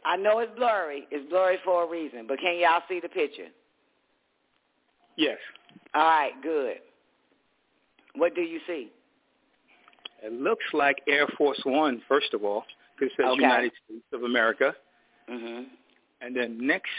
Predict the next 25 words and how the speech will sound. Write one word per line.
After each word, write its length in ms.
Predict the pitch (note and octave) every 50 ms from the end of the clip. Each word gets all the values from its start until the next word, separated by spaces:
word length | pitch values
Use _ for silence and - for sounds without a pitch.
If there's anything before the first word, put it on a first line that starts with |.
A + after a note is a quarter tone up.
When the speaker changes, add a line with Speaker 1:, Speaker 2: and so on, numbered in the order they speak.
| - - -
Speaker 2:
to 340 | - E3+ D3 C#3+ C#3+ C#3 C#3 - - - - _ _ _ _ _ _ _ _ _ _ _ _ _ _ -
one 180 | - C3 C#3 D3
of 120 | D3 C#3+ C3
the 140 | C#3 C3 - - - -
jets, 280 | D#3+ D#3 D3+ C#3+ C#3 - - - -
I 880 | - - - - - _ _ _ _ _ _ _ _ _ _ - - -
see 60 | E3+
a 60 | D3
whole 180 | - - E3 D3+
bunch 240 | C#3+ E3 D#3+ C#3+ -
of 100 | C3+ -
people 280 | - G3 - - A2+
piled 360 | - - - A2+ G#2+ G#2 A2 A#2
up 160 | G2+ F#2 - _ _ _ _ _ _ - - -
in 80 | B2+ -
front. 200 | - C#3+ C3 C3+
Is 60 | C3
it 100 | - - A#2+
Speaker 1:
Mm-hmm. 80 | B2
Speaker 2:
children? 360 | - D3+ F3+ - D#4 F4+ G4
It 520 | F#4 - _ _ _ _ _ _ _ - F#3
looks 120 | G#3+ -
like 140 | B3 A#3 A3
children, 400 | - - D4+ F4 E4 G3+ D#3+ B2+
Don. 200 | A#2+ A#2 A#2+ C#3